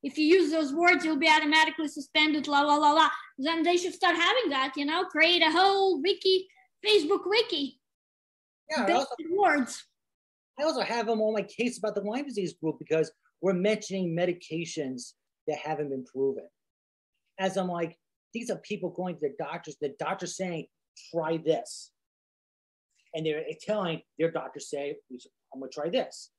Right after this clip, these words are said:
Speaker 2: It wasn't like, "Hey, everyone, try this. Da, da, it's gonna great, you know." It's a, no, it's like, "This is what my doctor says. Does anyone have any thoughts about it?" And Facebook is saying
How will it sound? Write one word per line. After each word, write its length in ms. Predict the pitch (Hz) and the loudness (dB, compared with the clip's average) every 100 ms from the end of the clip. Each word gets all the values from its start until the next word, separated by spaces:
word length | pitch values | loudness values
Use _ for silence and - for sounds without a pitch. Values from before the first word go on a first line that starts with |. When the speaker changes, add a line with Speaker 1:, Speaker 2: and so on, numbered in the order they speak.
| _ - | _ -6
Speaker 2:
It 100 | 175 | -2
wasn't 280 | 233 247 | 0 0
like, 260 | 220 196 - - | -2 -4 -8 -4
"Hey, 180 | 311 | 0
everyone, 400 | 254 208 208 214 - _ | 0 -2 -4 -6 -8 _
try 520 | - - 254 262 247 | -16 -10 -4 0 0
this. 400 | 220 254 226 175 - | 0 0 0 -2 -4
Da, 120 | 240 | -2
da, 100 | 247 | -2
it's 180 | 233 185 | -4 -4
gonna 220 | 254 - | -4 -4
great, 360 | 208 262 254 208 | -4 0 2 0
you 80 | 226 | -4
know." 220 | 226 226 | -4 -4
It's 120 | 226 | -6
a, 80 | 214 _ - | -10 _ -8
no, 200 | 262 196 - | -4 -4 -2
it's 140 | - | 2
like, 240 | 190 180 - - 208 | 2 2 -2 -10 -6
"This 120 | 202 | -6
is 100 | 196 | -4
what 140 | 202 | -4
my 80 | 175 | -4
doctor 220 | 160 156 | -4 -6
says. 300 | 165 247 226 | -6 -4 -4
Does 80 | - | -4
anyone 200 | 160 160 | -6 -6
have 140 | 160 | -6
any 80 | 165 | -8
thoughts 260 | 170 247 254 | -4 -4 -4
about 300 | 160 143 139 | -6 -4 -4
it?" 120 | 143 _ _ _ _ _ | -6 _ _ _ _ _
And 100 | 202 196 | -4 2
Facebook 440 | 247 226 - 208 | 2 2 0 -2
is 140 | 185 | -2
saying 360 | - 196 196 | 0 2 2